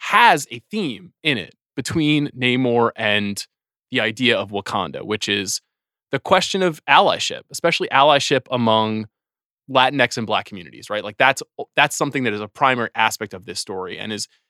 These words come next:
when, when these two communities, if they co-, if they choose to come together, they can be incredibly powerful. But there are also forces in the world that are seeking to divide them,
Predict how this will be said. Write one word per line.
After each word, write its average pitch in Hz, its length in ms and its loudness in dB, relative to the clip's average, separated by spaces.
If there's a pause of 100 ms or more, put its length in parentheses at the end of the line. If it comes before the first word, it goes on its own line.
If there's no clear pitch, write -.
(320)
when, 139 360 -2
when 131 180 0
these 190 180 -2
two 208 160 -4
communities, 135 560 -2
if - 100 -16
they 110 100 0
co-, - 220 -4
if 131 80 -6
they 117 120 -2
choose 131 220 -4
to - 80 -6
come 135 200 -2
together, 156 440 2 (320)
they 127 80 4
can 127 120 0
be 120 60 2
incredibly 131 400 4
powerful. 104 560 0 (320)
But 117 160 -2
there 131 220 4
are 117 180 0
also 151 300 2
forces 139 400 -4
in 123 80 0
the 117 60 0
world 120 240 2
that 104 100 -4
are - 40 -12
seeking - 340 -6
to 110 100 -4
divide 107 480 2
them, 208 260 2